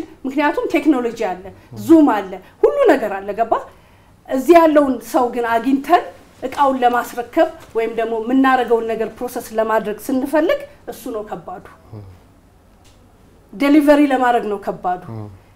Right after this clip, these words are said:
ስለዚህ አሁን ከ-፣ በጣም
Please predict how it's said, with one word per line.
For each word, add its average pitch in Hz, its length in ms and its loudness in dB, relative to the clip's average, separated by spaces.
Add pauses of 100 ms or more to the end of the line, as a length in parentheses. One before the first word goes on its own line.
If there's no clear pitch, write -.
(160)
ስለዚህ 285 400 2 (760)
አሁን 330 420 4
ከ-፣ - 480 0 (1120)
በጣም 277 320 2